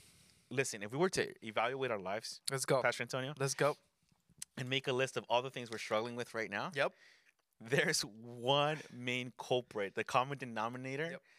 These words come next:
Speaker 1: It would be us in our lack of discipline,
Speaker 2: Yep.
Speaker 1: leading to, um, um, our dysfunction, our poverty,
Speaker 2: <laughs>
Speaker 1: our struggles,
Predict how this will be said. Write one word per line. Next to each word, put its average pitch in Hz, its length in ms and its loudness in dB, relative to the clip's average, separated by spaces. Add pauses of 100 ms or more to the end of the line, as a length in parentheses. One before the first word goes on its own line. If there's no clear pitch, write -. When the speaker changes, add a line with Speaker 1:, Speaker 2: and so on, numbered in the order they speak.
(280)
Speaker 1:
It 117 160 -2
would 107 160 -4
be 113 220 -6 (140)
us - 480 2 (1300)
in 120 100 2
our 107 120 2
lack 120 200 4
of 117 120 -6
discipline, 175 640 -4
Speaker 2:
Yep. 127 140 -8 (160)
Speaker 1:
leading 127 500 -6
to, 131 360 -6 (680)
um, 107 440 2 (500)
um, 107 200 2 (140)
our 110 140 0
dysfunction, 131 680 -2 (400)
our 135 240 4
poverty, 110 580 -4 (260)
Speaker 2:
<laughs> - 280 -12
Speaker 1:
our 139 260 6
struggles, 107 580 -2